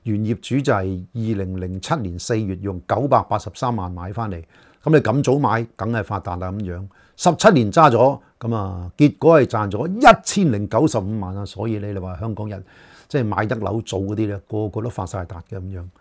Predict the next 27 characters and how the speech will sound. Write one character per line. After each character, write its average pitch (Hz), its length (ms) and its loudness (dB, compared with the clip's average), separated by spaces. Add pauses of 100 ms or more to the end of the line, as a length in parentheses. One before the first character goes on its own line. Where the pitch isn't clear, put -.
(160)
好 165 80 8
啦， 202 320 10
噉 156 180 4
啊， 139 120 6
另 127 180 2
外 120 160 2
六 120 260 0 (120)
座 113 240 2
中 170 280 2
層 90 280 -6
F 165 240 4
室， - 200 4
噉 - 640 0
啊， 143 40 6
實 120 180 2
用 110 140 -2
面 113 180 0
積 175 160 4
大 104 160 -2
約 113 120 0
係 98 220 -2
五 117 320 0
百 151 180 6
五 131 180 0
十 117 160 2 (600)
八 135 240 6
呎， 117 280 -2